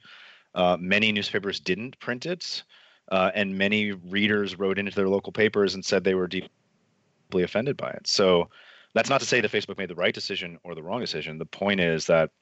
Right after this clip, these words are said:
we're in this moment where Facebook is making the same kinds of decisions that the Associated Press and the New York Times and each paper was making. And they're making it around im-, images that really are contested, like, really do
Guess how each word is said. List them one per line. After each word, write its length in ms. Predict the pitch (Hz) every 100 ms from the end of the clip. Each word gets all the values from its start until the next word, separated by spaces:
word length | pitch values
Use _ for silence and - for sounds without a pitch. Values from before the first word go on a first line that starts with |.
| _ _ _ _ _ -
we're 140 | 98
in 60 | 104
this 160 | 82
moment 340 | 87 107 101 82
where 100 | 80
Facebook 380 | - 98 92 90
is 120 | 80
making 540 | 80 104 - 92 82 - - - _
the 80 | 92
same 220 | 135 143
kinds 240 | 120 98
of 80 | 85
decisions 600 | 80 - 104 87 82 80 - - - _
that 520 | 87 87 82 82 - - _ _
the 60 | 82
Associated 460 | - 95 92 85
Press 420 | - 95 92 - 85
and 80 |
the 40 | 82
New 80 | 90
York 120 | 87
Times 480 | - 90 90 87 82
and 100 | 82
each 220 | 92 -
paper 440 | - 95 92 80
was 200 | 80 78
making. 480 | 76 76 - 98 123 - - - _
And 100 | 101
they're 80 | 107
making 300 | 113 131 131
it 100 | 110
around 420 | 107 101 107 107
im-, 140 | 107 113 _
images 420 | 101 120 110 98 90
that 140 | 107
really 220 | 110 135 110
are 140 | 120
contested, 580 | - 90 156 - - 78
like, 200 | 87 95
really 240 | 104 107
do 360 | 90 95 90